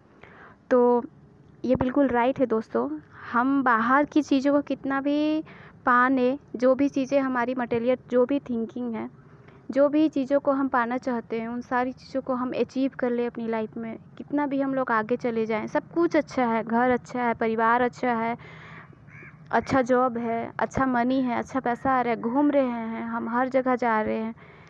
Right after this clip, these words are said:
लेकिन कभी-कभी हमारे अंदर एक कमी, एक खालीपन सा ज़रूर होता है। आप भी कभी खुद से देखना, आपको भी कभी ना ज़रूर खालीपन सा महसूस होता होगा।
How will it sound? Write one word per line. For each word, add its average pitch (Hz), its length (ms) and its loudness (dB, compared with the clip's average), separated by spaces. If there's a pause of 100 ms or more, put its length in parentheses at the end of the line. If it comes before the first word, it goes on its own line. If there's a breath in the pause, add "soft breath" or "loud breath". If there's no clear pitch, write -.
(140 loud breath)
लेकिन 330 240 0 (120)
कभी-कभी 311 640 4
हमारे 277 420 2
अंदर 277 440 2
एक 294 480 0 (180)
कमी, 269 520 0 (420)
एक - 200 0
खालीपन 294 540 2
सा 302 160 4
ज़रूर 247 300 4
होता 214 280 0
है। 220 260 -6 (880 loud breath)
आप 269 160 4
भी 320 200 6
कभी 339 280 4
खुद 294 220 0
से 339 340 4 (560)
देखना, 302 460 4 (1200)
आपको 254 300 4
भी 320 120 6
कभी 294 320 6
ना 330 260 6 (380)
ज़रूर 294 400 6 (640 loud breath)
खालीपन 311 480 4
सा 320 120 4
महसूस 254 420 4
होता 233 240 2
होगा। 214 400 2